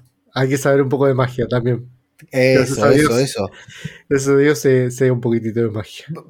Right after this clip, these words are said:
Speaker 2: vamos a meternos con eso. Yo cuando empezó el episodio, después, bueno, se me empezó a ir porque con todo esto, empecé, pero cuando empieza el episodio con un mago dije, "Qué, qué feliz va a estar,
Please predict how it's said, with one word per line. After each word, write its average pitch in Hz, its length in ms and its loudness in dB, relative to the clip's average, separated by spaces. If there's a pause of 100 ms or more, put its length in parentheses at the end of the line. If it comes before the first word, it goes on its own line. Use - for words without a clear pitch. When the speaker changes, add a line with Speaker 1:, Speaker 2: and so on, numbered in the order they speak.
Speaker 2:
vamos 285 380 -4
a 160 60 -6
meternos 196 400 -2
con 165 120 -2
eso. 147 160 -4
Yo 294 160 -2
cuando 175 240 0
empezó 160 280 -2
el 262 80 0
episodio, 143 400 0
después, 180 280 0
bueno, 170 200 -2
se 131 100 -6
me 123 60 -2
empezó 120 320 -4
a 139 80 0
ir 156 180 -2
porque 117 260 -4
con 107 160 -4
todo 127 200 2
esto, 135 280 0
empecé, 110 380 -6
pero 127 300 -4
cuando 135 240 -4
empieza 240 300 -2
el 190 40 0
episodio 127 480 -2
con 127 140 -2
un 170 100 0
mago 196 280 0
dije, 131 360 -2 (560)
"Qué, 226 340 -6
qué 220 120 -4
feliz 202 280 0
va 180 60 0
a 165 40 -2
estar, 185 360 -2